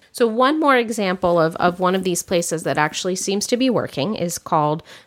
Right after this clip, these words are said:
Pure House, which is also in Brooklyn's Williamsburg neighborhood. Um, and it describes itself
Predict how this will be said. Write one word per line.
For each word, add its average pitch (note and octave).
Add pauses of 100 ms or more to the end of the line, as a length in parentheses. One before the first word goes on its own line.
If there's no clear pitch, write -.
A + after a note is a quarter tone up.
(120)
Pure F#3
House, A3+
which A#3
is B3
also A3+
in G#3
Brooklyn's G3
Williamsburg F3 (280)
neighborhood. E3+ (500)
Um, F#3
and G3
it F#3+
describes C4
itself -